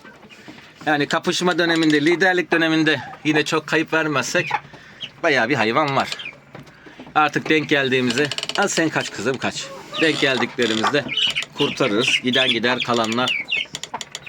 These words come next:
kalan sağlar bizimdir. Evet, burası böyle.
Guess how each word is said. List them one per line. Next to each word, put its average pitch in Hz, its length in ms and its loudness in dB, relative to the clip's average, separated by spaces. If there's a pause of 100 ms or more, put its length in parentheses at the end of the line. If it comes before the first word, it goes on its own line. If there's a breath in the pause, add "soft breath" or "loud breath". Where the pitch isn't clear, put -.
kalan 139 280 0
sağlar 131 440 0
bizimdir. 131 400 2 (1080 loud breath)
Evet, 160 280 4
burası 170 340 2
böyle. 175 340 4